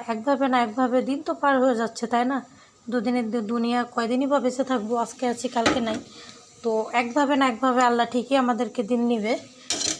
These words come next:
হয়তো কেউ হাসি আনন্দে দিন কাটাবে, কেউ কষ্টে দিন কাটাবে, এটাই তো, এর বেশি তো কিছু না। তো ইনশাল্লাহ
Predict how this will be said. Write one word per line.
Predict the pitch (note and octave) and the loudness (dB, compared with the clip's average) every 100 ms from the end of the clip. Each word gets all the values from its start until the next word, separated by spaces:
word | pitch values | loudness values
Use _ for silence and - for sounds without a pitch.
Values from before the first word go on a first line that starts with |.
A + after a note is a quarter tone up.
| - - | -10 -2
হয়তো | - B3+ C4+ | 0 2 2
কেউ | C#4 C4+ | 4 4
হাসি | A#3 A#3 C#4 | 4 4 4
আনন্দে | C4 B3 A#3+ | 4 4 2
দিন | A#3 A#3+ | 0 -2
কাটাবে, | A#3 A#3+ A#3 G#3 C4 | 0 0 2 0 -2
কেউ | - A#3+ A#3+ | -2 -2 -2
কষ্টে | A3 - A3+ | -6 -4 -4
দিন | A#3 | -4
কাটাবে, | A#3 A3+ A3 G#3 A3+ | -4 -4 -4 -4 -4
এটাই | G#3 C4 | -2 -4
তো, | C#4+ C4 - - - - - - - - - - | -2 -6 -6 -14 -12 -10 -10 -14 -12 -12 -12 -6
এর | B3 | -4
বেশি | A#3+ - | -4 -4
তো | C4 | -4
কিছু | A#3+ B3 C#4 | -4 -2 0
না। | C4 F#3+ - - - - - - - - - - | 0 0 -6 -8 -20 -20 -18 -14 -14 -16 -20 -10
তো | A#3 | -6
ইনশাল্লাহ | A3 A3 B3 A#3 A3 | -4 0 2 4 4